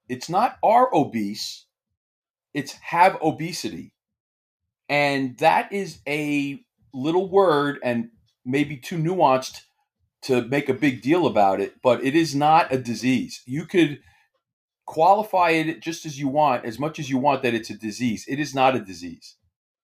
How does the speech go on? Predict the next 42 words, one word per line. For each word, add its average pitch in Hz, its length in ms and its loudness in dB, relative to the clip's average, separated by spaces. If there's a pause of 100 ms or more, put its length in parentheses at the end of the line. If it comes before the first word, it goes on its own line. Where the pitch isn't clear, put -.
(260)
Type 175 240 0
two 202 140 -6
diabetes 156 760 0 (180)
might 139 300 -2
be 139 160 -2
a 127 80 -2
disease, 113 480 -4
but 107 140 -2
again, 113 260 -2
we 123 140 0
know 123 360 2
how 127 140 0
to 104 80 -4
fix - 380 -8
it. 123 160 -4 (500)
It, 123 180 -4
but 160 200 2 (100)
certainly 180 600 0
to 127 60 -6
say 123 220 -2
diabetes 123 720 2
is, 95 420 -16
a, 123 60 -2
uh, 113 80 2
I'm 127 140 0
sorry, 107 200 2
obesity 113 600 2
is 95 140 -4
a 95 40 -10
disease 101 600 -6 (400)
is 113 180 -4
ridiculous. 120 680 2
And 117 160 -4
the 113 60 -4
fact 147 380 0
that 131 200 0
a - 60 -12
C 160 240 -4
N 156 120 0
B 131 120 -2
C 127 540 0 (260)
has 120 560 2